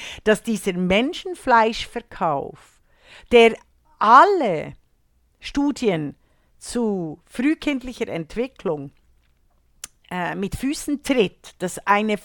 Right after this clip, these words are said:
es ist eine Folter. Es ist eine absolute Folter für Menschen.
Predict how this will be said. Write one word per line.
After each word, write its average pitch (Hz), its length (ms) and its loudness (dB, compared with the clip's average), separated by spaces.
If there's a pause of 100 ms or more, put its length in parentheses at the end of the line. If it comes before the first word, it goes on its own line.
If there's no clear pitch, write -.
(180)
es 226 160 -2
ist - 280 -6
eine 220 280 4
Folter. 247 840 -2 (680)
Es - 160 -4
ist 277 280 -8
eine 254 220 2 (180)
absolute 277 1300 0
Folter 254 800 2 (720)
für 247 280 -4
Menschen. 151 600 -4